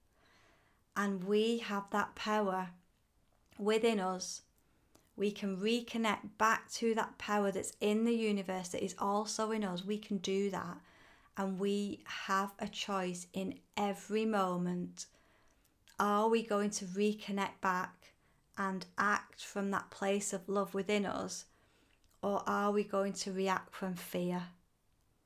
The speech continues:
We are that powerful and we have been given that choice.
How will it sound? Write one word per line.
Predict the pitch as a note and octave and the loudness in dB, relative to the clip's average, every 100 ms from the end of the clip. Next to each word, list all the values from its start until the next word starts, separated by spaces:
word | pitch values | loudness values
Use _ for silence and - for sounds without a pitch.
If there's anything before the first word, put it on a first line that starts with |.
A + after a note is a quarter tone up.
| _ - _ _ _ | _ -20 _ _ _
We | G3 G#3+ G#3+ | 2 4 4
are | G3 | 2
that | F#3+ G3+ - | 0 -2 -2
powerful | - F#3+ G3 F#3+ F#3 F#3 | -2 0 0 -2 -4 -4
and | F#3 | -2
we | F#3+ | -2
have | F#3 | -4
been | F#3 F#3 F3+ | -4 -4 -4
given | F#3+ F#3+ F#3 F3+ | -2 -2 -2 -4
that | F3+ - | -4 -8
choice. | - F3+ F3 F3 F3 - - | -6 -2 -2 -4 -6 -12 -12